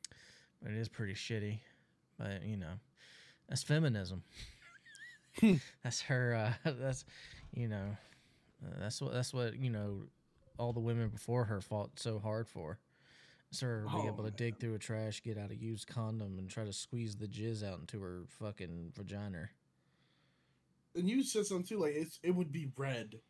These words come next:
Speaker 2: I don't know why she thought this was okay.
Speaker 1: Yeah, I know. Like I
Speaker 2: Like
Speaker 1: said, I seriously don't. When you pour hot sauce into cum, it stays white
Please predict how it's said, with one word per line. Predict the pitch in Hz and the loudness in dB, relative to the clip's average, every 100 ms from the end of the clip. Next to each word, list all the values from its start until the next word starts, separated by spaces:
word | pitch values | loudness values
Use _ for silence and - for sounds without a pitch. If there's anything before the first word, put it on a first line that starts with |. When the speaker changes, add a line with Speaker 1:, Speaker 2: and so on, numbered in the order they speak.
| - | -2
Speaker 2:
I | 156 | 2
don't | 180 | 4
know | 175 | 4
why | 147 147 | 4 2
she | - 151 | 2 0
thought | 160 139 | 0 0
this | 139 139 | 0 -2
was | 135 127 | 0 0
okay. | 123 143 123 117 113 - _ _ _ _ _ | 0 2 2 0 -4 -10 _ _ _ _ _
Speaker 1:
Yeah, | 143 175 | 4 6
I | 165 | 8
know. | 185 160 | 8 8
Like | 139 | 8
I | 135 | 6
Speaker 2:
Like | 131 | 6
Speaker 1:
said, | 143 | 6
I | |
seriously | 135 175 170 151 | 4 4 2 4
don't. | 143 147 | 2 4
When | 127 | 2
you | 120 | 2
pour | - 123 | 2 2
hot | 123 135 | 2 0
sauce | - 120 113 | 0 -2 0
into | 117 107 | -2 -2
cum, | - 127 127 117 | 0 2 4 4
it | 104 - | 0 -2
stays | 127 123 104 | 0 0 0
white | 101 117 101 | 0 -2 -2